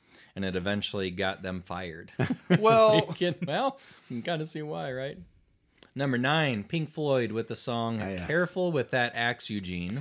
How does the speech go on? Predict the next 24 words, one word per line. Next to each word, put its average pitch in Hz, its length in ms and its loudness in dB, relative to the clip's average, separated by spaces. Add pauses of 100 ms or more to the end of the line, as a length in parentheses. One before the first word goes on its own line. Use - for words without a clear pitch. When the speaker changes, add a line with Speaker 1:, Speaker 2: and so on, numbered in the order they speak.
Speaker 2:
Oh, 220 340 8 (400)
I 190 160 -6
thought 160 180 -2
"Comfortably 127 500 -4
Numb." 107 360 -6 (140)
That's 104 240 -14
a - 40 -16
dark - 280 -20
song. - 300 -20
Speaker 3:
Well, 117 240 -2
another 110 360 -2
really 101 400 -4
good 92 220 -8
Pink 110 220 -6
Floyd 90 240 -8
song, 90 420 -8
uh, 82 320 -12
kinda 90 260 -12 (120)
eerie 92 320 -8
sounding, 90 480 -8
is 85 260 -12
The 95 80 -6
Machine. 90 640 -4
Speaker 2:
Ooh. 226 280 0